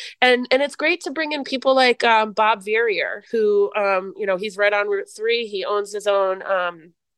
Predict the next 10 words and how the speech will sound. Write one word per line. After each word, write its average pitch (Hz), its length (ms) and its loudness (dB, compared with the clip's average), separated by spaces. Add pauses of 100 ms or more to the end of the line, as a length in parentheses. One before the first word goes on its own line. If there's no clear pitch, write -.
(520)
wood 208 220 0
operations. 262 1000 0 (300)
So 220 180 4
he's, 254 380 4
he's 240 340 2
going 254 320 4
into 247 280 0
forests. 156 560 0
He's, 220 260 -4
he's 208 520 -6